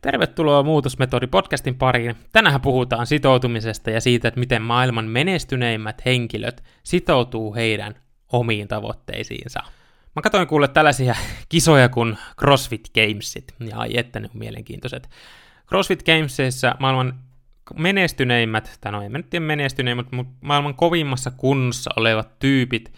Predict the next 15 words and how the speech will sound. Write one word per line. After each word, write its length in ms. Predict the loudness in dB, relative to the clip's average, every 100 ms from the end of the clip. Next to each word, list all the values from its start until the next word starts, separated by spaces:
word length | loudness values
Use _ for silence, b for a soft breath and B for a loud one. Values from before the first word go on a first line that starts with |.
| b b b
kokoontuu 640 | 2 4 4 2 0 -2 0
samaan 420 | 0 2 0 0
paikkaan 760 | 2 2 2 _ -14 -10 -10 -8
ja 240 | -2 -2 0
kilpailee 600 | 0 0 2 0 0 -2
siitä, 400 | -2 0 0 -2 -6 -6
kuka 300 | -2 0 -2
on 140 | 0
kaikista 540 | 2 2 2 -4 -8 -12 _ _ -4
kovin 240 | 2 0 0 0
tyyppi 340 | 0 0 -2 -4
ja 80 |
kaikista 400 | 0 0 0 -2
kovimmassa 420 | 0 2 0 -4 -10
kunnossa. 480 | -12 -12 -12 -12